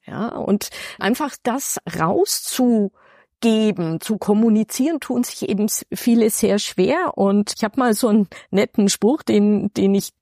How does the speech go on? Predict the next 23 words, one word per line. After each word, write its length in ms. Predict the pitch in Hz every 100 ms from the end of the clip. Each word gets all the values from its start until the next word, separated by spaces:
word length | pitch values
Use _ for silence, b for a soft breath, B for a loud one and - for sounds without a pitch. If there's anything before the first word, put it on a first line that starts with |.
| _
vielfältig 1200 | - 277 - - - _ _ - 202 214 233 208
schon 220 | 196 190
gehört 340 | - 226 330
hab. 160 | 202 175 B B
Wir 140 | - 214
leben 420 | 196 233 330 311 B B B B B B
eigentlich, 800 | 190 220 302 269 240 262 - - -
wenn 160 | 208
ich 120 | 208
im 140 | 220 202
Familienunternehmen 880 | 208 202 233 214 220 220 196 185 185
tätig 460 | - 208 254 294
bin, 160 | - 247
unter 340 | - 262 254
einer 280 | - 226 -
Art 220 | 185 196
Käseglocke. 800 | - 240 311 - 262 170 - - -
Wir 140 | 208
sind 160 | 202 269
kein 220 | 302 202
offenes 500 | - 208 254 220 -
soziales 640 | 233 208 - 196 202 254 -
System. 540 | 220 - - 208 339